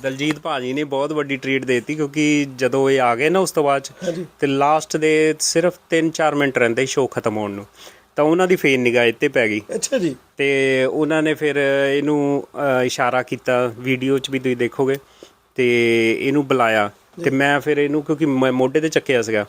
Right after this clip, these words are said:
Speaker 2: ਅੱਛਾ ਜੀ।
Speaker 1: ਤੇ ਮੈਂ ਫਟਾਫਟ ਲੈ ਕੇ ਗਿਆ, ਤੇ ਸਿਕਿਉਰਿਟੀ ਵਾਲਾ ਕਹਿੰਦਾ, "No, you can't go,"
Speaker 2: ਹੂੰ।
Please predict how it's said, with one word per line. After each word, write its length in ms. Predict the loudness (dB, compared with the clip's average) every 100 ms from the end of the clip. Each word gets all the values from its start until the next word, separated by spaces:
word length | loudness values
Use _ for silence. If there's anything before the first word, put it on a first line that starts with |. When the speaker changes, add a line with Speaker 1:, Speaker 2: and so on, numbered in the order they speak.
| -6
Speaker 2:
ਅੱਛਾ 200 | -6 -6
ਜੀ। 120 | -6 -2
Speaker 1:
ਤੇ 80 | 0
ਮੈਂ 240 | 2 2
ਫਟਾਫਟ 420 | 2 0 0 0
ਲੈ 180 | 2 2
ਕੇ 160 | 2 0
ਗਿਆ, 320 | 2 2 0
ਤੇ 560 | -2 0 2 2 0 0
ਸਿਕਿਉਰਿਟੀ 400 | -2 0 -2 0
ਵਾਲਾ 140 | 0
ਕਹਿੰਦਾ, 180 | 0 -2
"No, 220 | -2 -2
you 160 | -2 -4
can't 260 | -2 -4
go," 320 | -2 0 0 -2 _ -14
Speaker 2:
ਹੂੰ। 180 | -14